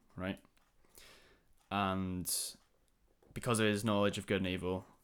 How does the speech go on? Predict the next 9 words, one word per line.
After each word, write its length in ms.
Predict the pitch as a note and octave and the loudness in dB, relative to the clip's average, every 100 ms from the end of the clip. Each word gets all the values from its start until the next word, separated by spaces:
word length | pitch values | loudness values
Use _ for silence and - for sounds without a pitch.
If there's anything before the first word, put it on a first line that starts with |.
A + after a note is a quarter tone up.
| _ - | _ -4
he's, 320 | A2 G2+ G2 | 0 0 -2
he 160 | A#2+ A2+ | 0 0
can, 600 | B2 G#2+ G#2 G2 G2 - _ | 2 2 4 4 2 -2 _
he 220 | - G#2+ | -8 -4
can 480 | G2+ G2+ G2 F#2+ F2 - _ - | 0 2 2 0 -6 -12 _ -8
know 180 | G2+ G2+ | 0 2
what 220 | G2+ - | 2 2
evil 320 | G2 G#2 G2 | 2 2 2
is 460 | F2+ G2 G2 - - | 2 2 0 -4 -10